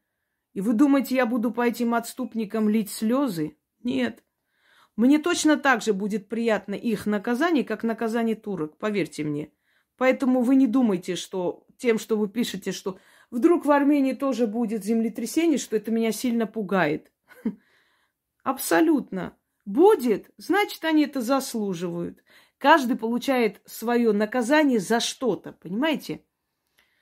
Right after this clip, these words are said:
Турки получают за свое зверство, армяне могут получить за свое ос-, отступничество и предательство по отношению к крови тех, кто отдал за них жизнь. Греки могут получить точно такое же наказание за предательство перед их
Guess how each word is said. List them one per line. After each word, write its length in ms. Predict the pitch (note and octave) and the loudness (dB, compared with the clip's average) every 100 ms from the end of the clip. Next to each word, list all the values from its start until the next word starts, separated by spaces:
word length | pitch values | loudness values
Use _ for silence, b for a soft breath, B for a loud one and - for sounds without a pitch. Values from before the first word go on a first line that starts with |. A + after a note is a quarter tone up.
| _ _ | _ _
Турки 240 | D#4 E4+ C#4+ | 4 6 2
получают 500 | C#4+ A3 G#3+ D4 A#3 | 2 0 2 2 2
за 80 | F#3+ | -2
свое 280 | G#3 G#3 | -2 -2
зверство, 760 | G#3+ E3 E3 E3+ - - E3 - | -2 -2 -2 -2 -8 -12 -12 -10
армяне 420 | - G3 C#4 F#4 C4 | -6 0 2 4 4
могут 320 | A3 F#3+ - | 4 0 -6
получить 380 | G#3 G3 C#4 A3+ | -6 -4 -4 -4
за 80 | |
свое 280 | G#3 A3 B3 - | -4 -2 -2 0
ос-, 300 | A3+ - - | -4 -4 -8
отступничество 960 | - A3 - A#3 A3+ G3 G#3 G#3 G3 G#3 | -6 -6 -6 -6 -6 -4 -6 -6 -8 -2
и 80 | F#3+ | -2
предательство 880 | F#3+ A#3+ F#3+ G#3+ G#3+ G#3 F3+ - G3 | 0 -2 2 4 4 2 -10 -10 -10
по 160 | G3 | -8
отношению 500 | G3 G3+ G#3 G#3+ F#3+ | -8 -6 -6 -4 -4
к 60 | F#3 | -4
крови 260 | A3 G3 F#3 | 0 0 -2
тех, 260 | A3 B3+ | -6 -8
кто 200 | - F3+ | -6 -4
отдал 320 | F#3+ F3+ G#3+ | -4 -2 -4
за 140 | G#3 F3+ | -4 -4
них 180 | G3 E3+ | -4 -4
жизнь. 500 | D#3+ F#3 E3 E3+ - B B B B | -2 -2 -2 -6 -10 B B B B
Греки 460 | F3 B3 F4 D4+ D4+ | 2 6 6 6 4
могут 340 | C#4 A#3+ - | 4 2 -2
получить 460 | C#4 C#4 C#4 E4 D#4+ | 0 0 2 -2 0
точно 340 | E4+ - D4 | -2 0 -2
такое 300 | B3+ B3+ C#4 | 0 -2 0
же 100 | A3+ | 2
наказание 600 | B3 B3 C4 C#4 D4+ B3 | 2 2 2 4 4 4
за 140 | F#3 G#3+ | 0 -4
предательство 720 | A#3+ A3+ A3+ C4 A3 - G3 | -2 -2 -2 -2 -6 -10 -8
перед 320 | G3+ G#3+ G3+ | -6 -6 -6
их 160 | B3+ | -8